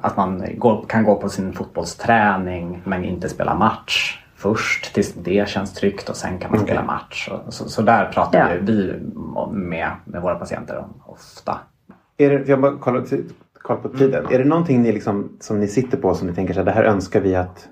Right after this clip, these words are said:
Speaker 2: att lärare eller, eh, föräldrar, andra som träffar barn, liksom, visste om hjärnskakning eller de här mer allvarliga tillstånden?
Speaker 1: Ja, men jag, jag tänker dels att, att det är,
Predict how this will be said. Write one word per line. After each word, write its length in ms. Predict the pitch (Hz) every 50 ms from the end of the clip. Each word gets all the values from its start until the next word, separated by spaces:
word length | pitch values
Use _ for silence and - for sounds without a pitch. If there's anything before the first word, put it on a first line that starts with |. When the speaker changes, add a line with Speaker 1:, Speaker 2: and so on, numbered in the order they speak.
| _ -
Speaker 2:
att 240 | - 95 90 - -
lärare 840 | 101 98 95 90 90 90 92 90 90 92 90 90 90 90 90 87 85
eller, 420 | 87 85 85 82 82 85 90 95 - - _ _ _ _ _ _ _ _ _ _ _ _ _ _
eh, 420 | - - 98 92 95 - - - - 92 92 90 - _ - - _ _ _ _ _ _ _ - - - - -
föräldrar, 1080 | - 117 107 107 104 101 98 95 92 101 98 95 95 92 92 90 90 90 90 87 - - - -
andra 240 | 104 98 101 92 87
som 120 | 87 92
träffar 220 | 85 104 95 - 90
barn, 260 | 92 90 90 90 87
liksom, 200 | 87 87 92 92
visste 460 | 110 110 - - - - - 160 143
om 260 | - 90 87 85 85 85
hjärnskakning 720 | 90 90 87 85 85 - - - - - - - - 50
eller 160 | - - -
de 120 | - - 87
här 100 | 90 87
mer 120 | 90 92
allvarliga 440 | - 90 90 90 90 90 - - 90 -
tillstånden? 600 | - - - - - - - - - - 110 - - - _ _ - _ _ _ - - - - - - - _ - -
Speaker 1:
Ja, 160 | 113 110 113
men 180 | 117 117 110 -
jag, 200 | 107 113 113 113
jag 140 | 123 123 120
tänker 300 | 131 127 120 117 113 101
dels 300 | 123 127 135 135 - -
att, 260 | 117 101 - - -
att 160 | - - -
det 120 | - 117 107
är, 180 | 101 87 85